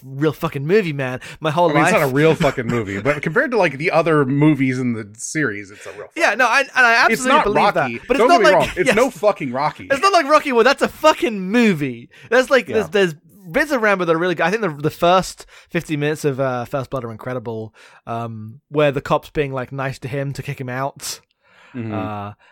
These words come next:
Speaker 1: and all that stuff, and the, like, the quiet sinister's is good. Uh, but eventually, uh, it does just become an action movie. And I think it's, like, totally passable as one of those. It's not, like, bad or empty, right? I just was, um,
Speaker 2: Mm.
Speaker 1: uh, not expecting more,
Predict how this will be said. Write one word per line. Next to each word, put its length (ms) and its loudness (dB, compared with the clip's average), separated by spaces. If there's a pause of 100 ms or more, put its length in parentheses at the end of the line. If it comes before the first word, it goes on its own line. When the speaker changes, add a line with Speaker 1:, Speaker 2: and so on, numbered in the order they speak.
(160)
Speaker 1:
and 360 -10
all 160 -6
that 200 -6
stuff, 300 -6
and 100 -12
the, 40 -12
like, 200 -14
the 80 -10
quiet 340 -8
sinister's 440 -14
is 80 -20
good. 340 -14 (400)
Uh, 220 -14
but 120 -8
eventually, 720 -6 (220)
uh, 420 -8
it 180 -10
does 200 0
just 160 -10
become 200 -10
an 60 -10
action 220 -12
movie. 460 -8
And 100 2
I 60 0
think 160 -6
it's, 100 -4
like, 80 -2
totally 300 -2
passable 400 -4
as 80 -12
one 100 -12
of 60 -14
those. 160 -8
It's 80 -8
not, 160 -4
like, 240 -10 (340)
bad 240 0
or 100 -10
empty, 360 -14
right? 340 -12
I 100 -6
just 200 -8
was, 180 -6
um, 200 -6
Speaker 2:
Mm. 280 -12 (1600)
Speaker 1:
uh, 280 -6
not 180 0
expecting 480 -4
more, 360 -4